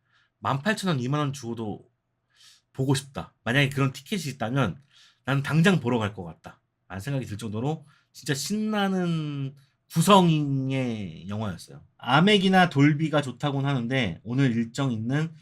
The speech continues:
장소가 포디엑스라 포디엑스 보려고요. 아니, 포디엑스도 사운드가 빵빵해요. 포디엑스에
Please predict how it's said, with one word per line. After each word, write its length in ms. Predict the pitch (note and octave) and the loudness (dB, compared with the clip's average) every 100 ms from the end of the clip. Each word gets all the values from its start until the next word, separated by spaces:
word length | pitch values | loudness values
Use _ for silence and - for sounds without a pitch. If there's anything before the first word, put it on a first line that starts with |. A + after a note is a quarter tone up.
| _ | _
장소가 460 | G#2 G#2 A#2 A#2 - | -10 -8 -6 -6 -6
포디엑스라 600 | E3+ E3 E3 C3 C3 A2 | -4 -4 -4 -2 -2 -2
포디엑스 420 | - E3 C#3+ - | -6 -8 -8 -10
보려고요. 380 | F#2+ F2+ E2+ D#2+ _ - - - | -10 -10 -12 -16 _ -20 -20 -2
아니, 320 | - G3+ F#3+ C3+ | 6 8 8 4
포디엑스도 800 | - C4+ C#4 C4 - F#3 A3+ E3+ | 0 2 4 2 0 4 4 6
사운드가 480 | A3 C4 B3 G#3+ | 6 4 6 6
빵빵해요. 600 | G3+ A#3+ B3+ B3 G3 A3+ - | 6 6 4 4 4 2 0
포디엑스에 1000 | B3+ B3+ C#4 - - A3 G3 G3 A#2 | -2 0 -2 -4 0 4 6 6 4